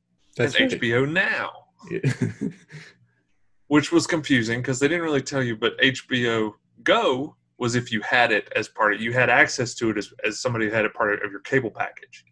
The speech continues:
Speaker 2: So you didn't have to pay extra, you just had access to it. H B O Now was a standalone. So
Speaker 1: Yeah,
Speaker 2: you
Speaker 1: for,
Speaker 2: could just
Speaker 1: for people
Speaker 2: subscribe
Speaker 1: like
Speaker 2: to
Speaker 1: me
Speaker 2: it.
Speaker 1: that won't buy it through the cable.
Speaker 2: Right.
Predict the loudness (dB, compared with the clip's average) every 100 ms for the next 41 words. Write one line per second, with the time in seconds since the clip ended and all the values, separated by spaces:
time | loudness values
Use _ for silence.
0 | _ _ _ _ _ -8 -4 0 0 0
1 | -2 -6 0 2 2 0 -4 -4 -4 -4
2 | -2 -2 -2 -4 -6 -12 -14 -20 -20 _
3 | _ _ -20 _ _ _ _ _ _ _
4 | _ -2 -2 0 0 0 0 4 4 6
5 | 2 0 -6 -6 -6 -4 -6 -2 0 0
6 | -2 -4 -14 _ _ _ _ 2 2 2
7 | 0 0 2 4 6 8 8 6 4 2
8 | 4 2 2 -2 0 2 2 0 0 -2
9 | -2 -4 -4 -4 -6 -10 _ _ _ -2